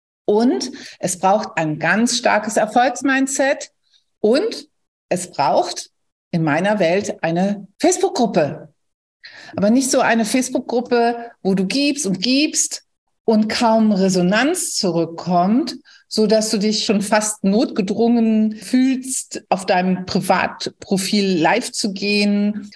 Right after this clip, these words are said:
oder notgedrungen auf deinem Privatprofil postest.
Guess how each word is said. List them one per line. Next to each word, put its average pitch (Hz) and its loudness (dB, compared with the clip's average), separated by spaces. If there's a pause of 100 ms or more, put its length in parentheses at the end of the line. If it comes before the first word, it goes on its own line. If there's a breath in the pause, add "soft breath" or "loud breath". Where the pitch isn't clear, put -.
oder 185 2
notgedrungen 196 0
auf - -2
deinem 180 2
Privatprofil 180 -2
postest. 262 0